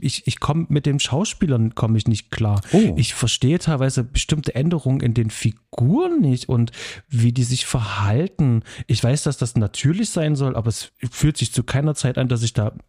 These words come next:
Speaker 1: m-, mitgehen kann. Ich, die, die besten Darstellungen in diesem gesamten Film sind der Mann am Telefon, den man nicht sieht, wo der Bildschirm schwarz ist,
Speaker 2: Mhm.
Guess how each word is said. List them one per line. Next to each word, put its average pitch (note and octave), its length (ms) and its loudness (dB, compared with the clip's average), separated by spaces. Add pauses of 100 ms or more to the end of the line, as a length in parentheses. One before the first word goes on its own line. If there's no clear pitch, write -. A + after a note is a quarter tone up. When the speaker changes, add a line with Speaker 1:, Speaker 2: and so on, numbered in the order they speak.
(140)
Speaker 1:
m-, A#2 400 2
mitgehen A2+ 580 0
kann. G#2 320 0 (460)
Ich, - 260 -2 (880)
die, A#2 240 -2
die A#2+ 220 4
besten C#3+ 420 0
Darstellungen C3+ 600 0
in A#2+ 60 0
diesem A2+ 220 0
gesamten A#2+ 420 0
Film C#3 420 2 (380)
sind C3+ 360 2 (100)
der A2 120 2
Mann A#2+ 220 4
am A#2 140 2
Telefon, F3+ 760 2
den B2+ 120 4
man G#2+ 120 4
nicht G#2 300 0
sieht, D#3+ 440 2 (380)
wo B2+ 120 2
der A#2+ 140 2
Bildschirm A2 480 0
schwarz - 440 -2
ist, - 360 -4
Speaker 2:
Mhm. F2 240 -6